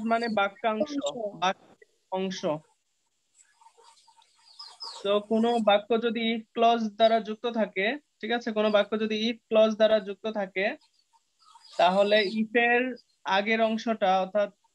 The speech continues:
Speaker 1: প্রথম অংশটা যদি present indefinite tense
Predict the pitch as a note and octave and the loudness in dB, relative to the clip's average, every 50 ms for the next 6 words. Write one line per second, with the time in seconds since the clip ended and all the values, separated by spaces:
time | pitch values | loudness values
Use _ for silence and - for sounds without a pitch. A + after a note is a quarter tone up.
0 | _ _ _ _ _ _ _ _ _ - _ _ - - A3 - - A#3+ A#3 - | _ _ _ _ _ _ _ _ _ -20 _ _ -6 -4 -4 -4 -4 -8 -10 -8
1 | A3 G3+ G3+ A3+ A3+ A3+ A3 A3 A3 A#3 A3+ A3+ A3+ A3 A3+ G#3+ A#3 A#3+ A#3+ B3 | -10 -10 -6 -6 -4 -2 -4 -4 -4 -4 -2 -2 -2 -2 -2 -4 -4 -6 -6 -8
2 | - _ _ _ _ _ _ _ _ _ _ _ _ - G#3 G#3+ A3 G#3+ A3 A#3+ | -10 _ _ _ _ _ _ _ _ _ _ _ _ 0 2 2 2 2 2 2
3 | A#3+ B3 B3 A#3+ A3 G#3 A3+ A3 G#3+ A3+ A3+ A#3+ A#3+ A#3+ A#3 A3 A3+ G3+ G3+ G#3 | 2 2 0 -2 -4 -4 -4 -2 -2 -2 -2 -2 -2 -2 -2 0 0 0 0 -2